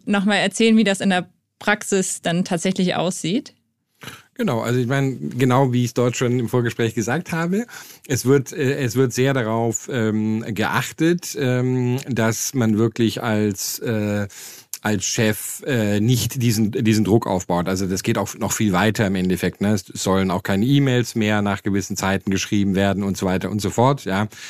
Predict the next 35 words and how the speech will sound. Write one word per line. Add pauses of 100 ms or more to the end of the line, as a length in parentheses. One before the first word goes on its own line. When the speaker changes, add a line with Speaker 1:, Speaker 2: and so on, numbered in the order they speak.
(160)
Speaker 2:
Natürlich
arbeiten
die
Menschen
auch
am
Abend,
äh,
bei,
in
Dänemark
noch
und
sowas,
ne?
Das
ist
nur
die
Frage (280)
der
Vorbild,
äh,
der,
der,
der
Vorbildfunktion
einfach,
ne?
Die
da, (440)
die
da
ganz,
ähm,